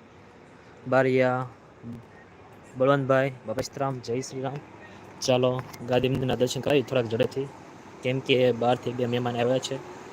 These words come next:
અને રોજ આપણી સાથે લાઈવ જોડે, જોવે છે અને આજે રૂબરૂ મુલાકાત થઈ છે, તો તેની સાથે પણ થોડીક વાતચીત કરવાની છે. તો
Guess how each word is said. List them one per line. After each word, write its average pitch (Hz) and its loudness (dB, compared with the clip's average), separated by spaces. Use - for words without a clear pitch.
અને 120 -2
રોજ 120 4
આપણી 127 0
સાથે 123 -4
લાઈવ 120 2
જોડે, 123 4
જોવે 123 4
છે 139 -6
અને 123 -2
આજે 123 2
રૂબરૂ 123 2
મુલાકાત 131 2
થઈ 139 -2
છે, 127 -6
તો - -6
તેની 123 -2
સાથે 123 -6
પણ 120 -8
થોડીક 123 -4
વાતચીત 120 -4
કરવાની 127 -2
છે. 131 -6
તો 127 -2